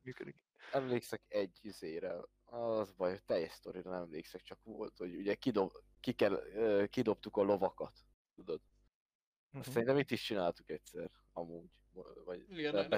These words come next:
Speaker 3: is
Speaker 2: beszéltünk.
Speaker 3: rémlik.
Speaker 2: Egy, nekem is rémlik. Az a lényeg, hogy, ö, kidobták a lovakat, és tudod, ez a két kurva jó érték, és aztán hallani, hát nézzünk neki egy rossz szokást, és ez a csak úgy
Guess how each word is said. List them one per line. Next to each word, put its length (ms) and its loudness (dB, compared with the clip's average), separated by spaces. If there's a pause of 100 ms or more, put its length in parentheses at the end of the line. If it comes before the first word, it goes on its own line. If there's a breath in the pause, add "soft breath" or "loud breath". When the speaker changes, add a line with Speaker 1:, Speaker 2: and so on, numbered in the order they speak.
(140)
Speaker 3:
is 120 -4
Speaker 2:
beszéltünk. 200 -8
Speaker 3:
rémlik. 180 -12
Speaker 2:
Egy, 160 2 (300)
nekem 320 -4
is 140 -12
rémlik. 360 -8 (600 soft breath)
Az 160 2
a 40 6
lényeg, 300 4
hogy, 160 2
ö, 140 8 (180)
kidobták 440 0
a 40 4
lovakat, 400 -2
és 120 -10
tudod, 180 0
ez 140 -2
a 160 4 (800 soft breath)
két 340 2
kurva 320 0
jó 200 4
érték, 640 0 (640)
és 80 -18
aztán 260 2
hallani, 260 6
hát 220 0
nézzünk 360 -2
neki 200 0
egy 60 4
rossz 240 -2
szokást, 580 -2 (520)
és 100 -14
ez 140 -4
a 180 2 (380)
csak 280 0
úgy 300 -6